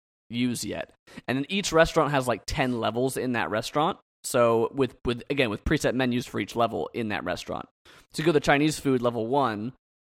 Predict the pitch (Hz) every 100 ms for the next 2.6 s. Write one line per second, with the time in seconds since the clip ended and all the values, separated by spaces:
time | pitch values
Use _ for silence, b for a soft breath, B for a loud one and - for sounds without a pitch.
0 | - 110 110 107 113 - _ _ _ _
1 | - 113 120 110 _ - 113 107 117 -
2 | 113 - 117 135 123 -